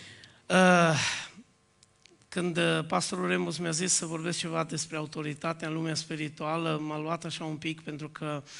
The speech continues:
vă spun sincer, ăsta e un subiect foarte vast, foarte larg, uh, <laughs> ba chiar controversat, ba chiar controversat. Și,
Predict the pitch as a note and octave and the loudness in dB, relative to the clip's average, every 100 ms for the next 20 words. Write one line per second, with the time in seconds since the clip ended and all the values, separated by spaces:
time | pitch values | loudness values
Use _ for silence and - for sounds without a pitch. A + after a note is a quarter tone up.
0 | - - - - D#3 - E3 - D#3+ F3 | -14 -14 -16 -8 -6 -4 -2 0 -2 -2
1 | E3 D#3+ D3+ D3+ D#3+ D#3 - F#3 E3 D#3+ | -2 -2 -4 -2 -2 -2 -4 2 2 2
2 | E3 D3 - C#3+ D3+ D3+ D#3+ - - D3+ | -2 -4 -6 -2 2 4 4 0 -4 -8
3 | D3 - D#3+ D3+ D3 D3+ D3+ - - - | -8 -6 -4 -2 0 -2 -4 -12 -16 -20
4 | - - - - - _ - - C3+ C3 | -20 -20 -20 -20 -20 _ -10 -4 -2 -2
5 | C3 B2+ B2+ B2 A#2 - - - _ - | -2 -4 -4 -4 -6 -10 -16 -20 _ -10
6 | - F#3+ F3+ F#3+ G#3+ - A#3+ D#3+ F3+ D#3+ | 2 6 6 10 10 10 2 2 0 0
7 | D#3 C#3+ B2+ - G3 - - - - - | -2 2 8 8 8 4 0 -2 -4 -8
8 | - - - - - - _ D3+ C#3 - | -20 -20 -18 -18 -18 -20 _ -4 -2 2
9 | D#3 D#3+ D#3 C#3 C#3+ C#3 C3 - C3+ C3+ | 2 0 -6 -6 -6 -4 -2 -2 -2 -4
10 | - - - - - - - - _ - | -10 -20 -20 -20 -20 -20 -20 -20 _ -4
11 | - - E3+ D#3+ D#3 D3+ D3+ | -2 0 2 2 2 0 -2